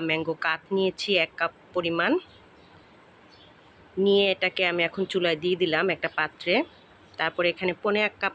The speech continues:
পরিমাণ চিনি নিয়েছি। চিনিটা আপনাদের পছন্দ মতো নিতে পারেন, যাই যেরকম মিষ্টি খেতে চান।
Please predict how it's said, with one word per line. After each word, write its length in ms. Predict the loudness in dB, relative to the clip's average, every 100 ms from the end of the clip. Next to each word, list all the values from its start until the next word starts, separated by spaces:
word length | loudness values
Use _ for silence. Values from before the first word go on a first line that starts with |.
| -2
পরিমাণ 320 | -2 0 0 0
চিনি 220 | 0 2
নিয়েছি। 440 | 2 2 -2 -2 -2 -2 -12 -20 -20 -20 -20 -20 -20 -20 -20 -16
চিনিটা 280 | 2 2 4 0
আপনাদের 280 | 0 0 2
পছন্দ 320 | 0 0 2 2
মতো 180 | 2 2
নিতে 200 | 2 0
পারেন, 300 | -2 -2 0 2
যাই 180 | 2 2
যেরকম 320 | 2 0 0
মিষ্টি 260 | 2 2 -2
খেতে 240 | -4 -4
চান। 240 | -2 -2